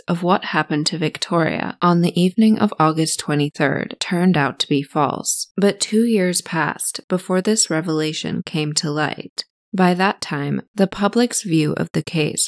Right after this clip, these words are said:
was pretty set in stone. August twenty-third, twenty sixteen, was Victoria's tenth birthday. John and Pat Martins recalled talking to her on the phone that afternoon about how she and her friends had celebrated her birthday at school.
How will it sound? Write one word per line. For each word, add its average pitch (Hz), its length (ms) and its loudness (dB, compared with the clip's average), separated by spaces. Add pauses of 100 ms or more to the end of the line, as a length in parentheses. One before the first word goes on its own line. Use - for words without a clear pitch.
was 170 200 0
pretty 190 320 0
set 151 340 0
in 151 160 2
stone. 151 560 -2 (420)
August 220 480 4
twenty-third, 160 880 -2
twenty 160 340 0
sixteen, 160 920 -2
was 175 260 2
Victoria's 202 720 0
tenth 147 440 -6
birthday. 151 600 -4 (280)
John 190 360 4
and 233 180 2
Pat - 380 -2
Martins 160 580 0
recalled 175 540 0
talking 160 400 0
to 165 120 2
her 165 240 0
on 160 180 4
the 151 80 0
phone 160 340 2
that - 200 -2
afternoon 156 840 2
about 180 340 -2
how 185 180 0
she 190 380 0
and 214 140 2
her 220 160 4
friends 151 400 -2
had 160 160 -4
celebrated 151 680 -2
her 170 140 -4
birthday 160 640 -2
at 156 180 -4
school. - 480 -2